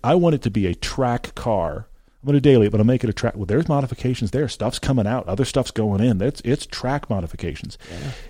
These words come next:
Speaker 2: yeah.
Speaker 1: If you're gonna modify your car because you couldn't buy a more powerful version of whatever, and so you bought a low powerful version and you're trying to get to the high powered car that way, we say, "Please don't."
Speaker 2: <laughs>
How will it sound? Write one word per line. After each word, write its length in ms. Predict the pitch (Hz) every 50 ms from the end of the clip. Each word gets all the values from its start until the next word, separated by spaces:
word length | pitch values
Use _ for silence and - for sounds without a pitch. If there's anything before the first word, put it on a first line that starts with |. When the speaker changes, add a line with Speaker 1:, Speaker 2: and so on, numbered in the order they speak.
| - - - 98
Speaker 2:
yeah. 140 | 107 - - - - - - - -
Speaker 1:
If 160 | - 123 - 139
you're 140 | 170 196
gonna 140 | 196 190 170 139
modify 440 | 127 120 123 123 117 - 120 110
your 160 | 101 95 92 90
car 420 | - - 85 82 73 69 - 85 85
because 440 | 92 87 - - 101 92 87 - - - - _ - - _ - - - - - - - - -
you 120 | 104 101
couldn't 480 | - - - 131 135 127 123 107 95 82
buy 220 | 104 101 107 113
a 100 | 110 98
more 180 | 92 90 82 85
powerful 440 | - - - 92 82 76 - 87 82
version 500 | 78 85 78 78 76 82 80 82 80 -
of 160 | - 98 80 82
whatever, 540 | 85 85 85 80 76 73 69 67 82 101 - - - - - _ _ _
and 120 | 110 101 -
so 60 | -
you 140 | 95 92 98
bought 260 | 87 90 98 98 101
a 100 | 98 98
low 220 | 98 95 110 123 127
powerful 340 | - - 101 95 90 85 87
version 300 | 85 85 87 85 - 95
and 100 | 85 85
you're 80 | 90 87
trying 320 | - - 214 202 101 92 -
to 100 | - 98
get 400 | 85 90 - 135 131 117 - -
to 180 | - - -
the 140 | 104 104 95
high 180 | 87 101 101 101
powered 380 | - - 101 92 90 85 82
car 260 | - - 90 85 82 78
that 180 | 80 73 -
way, 200 | 85 85 78 80
we 160 | 76 87 85
say, 180 | 78 - 87 80
"Please 380 | - - - 101 90 78 71 69
don't." 380 | 80 67 - - - - - - - - - - - -
Speaker 2:
<laughs> 100 | 151